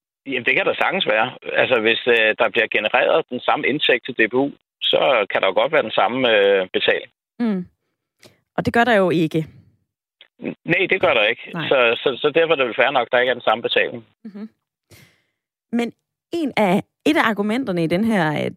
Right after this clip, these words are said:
Speaker 2: debat, Rasmus, det er jo, at hvis vi skal statuere et eksempel, hvis vi, øh, hvis, hvis spillerne i forvejen i de forskellige klubber bliver for-,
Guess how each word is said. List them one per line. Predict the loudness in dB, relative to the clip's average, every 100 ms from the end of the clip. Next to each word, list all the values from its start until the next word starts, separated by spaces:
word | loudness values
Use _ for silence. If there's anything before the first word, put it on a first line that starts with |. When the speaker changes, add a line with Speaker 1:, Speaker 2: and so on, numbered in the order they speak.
| -4
Speaker 2:
debat, | 0 0 -2
Rasmus, | -2 -4 -4 -6
det | -4 -2
er | 0
jo, | 0 0
at | 0 0
hvis | -4 -4
vi |
skal | -4 -4
statuere | 0 0 0 -2 0 0
et | 0
eksempel, | -4 -4 -4 -2 -4 -4 _ _ _ _ -4
hvis | -2 0
vi, | 0 2 4
øh, | 4
hvis, | 0 -2 -6
hvis | -6 -4
spillerne | 0 0 2 0
i |
forvejen | -2 0 2 2 0
i |
de | -2 -6
forskellige | -6 -4 -4 -4
klubber | 0 2 2
bliver | 2 0
for-, | -2